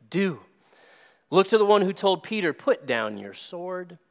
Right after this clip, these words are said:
This is not how I am going to win. I am going to win by laying down my life in weakness, only to take it up in strength once again." And then he rose from the dead three days later,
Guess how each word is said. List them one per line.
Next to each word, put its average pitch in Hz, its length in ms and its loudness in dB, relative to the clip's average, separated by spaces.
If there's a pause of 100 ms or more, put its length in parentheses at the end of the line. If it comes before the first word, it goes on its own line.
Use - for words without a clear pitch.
(800)
This - 180 -2
is 135 140 -10
not 123 280 0
how 117 200 -4
I 107 100 -6
am 98 140 -8
going 98 260 -8
to 104 140 -20
win. 131 440 -4 (560)
I 139 180 -4
am 143 100 -2
going 131 220 -4
to 113 80 -6
win 127 300 -4
by 110 140 -2
laying 113 340 -4
down 107 220 -4
my 101 180 -6
life 98 520 -10 (800)
in 107 220 -12
weakness, - 640 -14 (1300)
only 131 200 0
to 113 80 -8
take 123 260 -6
it 110 60 -2
up 107 180 -6
in 95 80 -10
strength - 540 -10 (240)
once 98 200 -10
again." 90 380 -14 (880)
And 95 120 -18
then 92 80 -12
he 98 80 -14
rose 104 260 -10
from 110 140 -12
the 104 80 -10
dead 98 240 -12
three 104 160 -14
days 98 240 -12
later, 85 320 -16